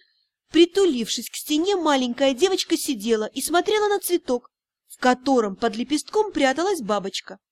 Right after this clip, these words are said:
На пятой эта же девочка, подскочив, протягивала руки к взлетающей бабочке. На десятой малышка смешно морщила носик, на котором сидела эта бабочка.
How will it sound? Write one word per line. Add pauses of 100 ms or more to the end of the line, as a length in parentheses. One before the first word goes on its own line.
(240)
На
пятой (320)
эта
же
девочка,
подскочив, (420)
протягивала
руки
к
взлетающей
бабочке. (220)
На
десятой (300)
малышка
смешно
морщила
носик,
на
котором
сидела
эта
бабочка.